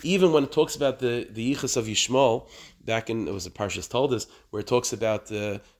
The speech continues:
the, you know, ha-, his history and his children and so on, even over there, Ra-, Chazal make a point of saying, "Why do we care about this?" So it's to make certain mathematical equations to figure out Yaakov Avinu's life, uh, whatever.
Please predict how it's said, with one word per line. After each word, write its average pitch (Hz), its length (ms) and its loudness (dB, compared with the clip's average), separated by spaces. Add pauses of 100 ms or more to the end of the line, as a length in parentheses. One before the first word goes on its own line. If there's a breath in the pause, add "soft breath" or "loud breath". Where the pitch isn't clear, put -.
the, 101 240 -4
you 107 120 -4
know, 107 200 0
ha-, 113 280 -6
his 101 600 -4
history 139 420 2
and 101 80 2
his 95 140 0
children 135 380 2
and 110 120 -2
so 175 260 4
on, 120 160 0 (460 soft breath)
even 156 400 2
over 123 200 2
there, 185 240 6
Ra-, 120 260 0
Chazal 127 440 -2
make 120 160 -2
a 113 60 -6
point 127 300 -4
of 107 80 -8
saying, 113 300 0
"Why 113 140 4
do 117 60 0
we 113 120 -2
care 123 220 2
about 117 280 0
this?" - 260 -8 (240 soft breath)
So - 180 -14
it's - 140 -16
to - 100 -14
make 110 160 -6
certain 107 280 -2
mathematical 110 640 0
equations 147 520 4
to 113 80 -8
figure 120 380 -2
out 110 180 -2
Yaakov 131 340 -2
Avinu's 113 300 -2
life, 135 360 4
uh, 110 240 -6
whatever. 107 500 0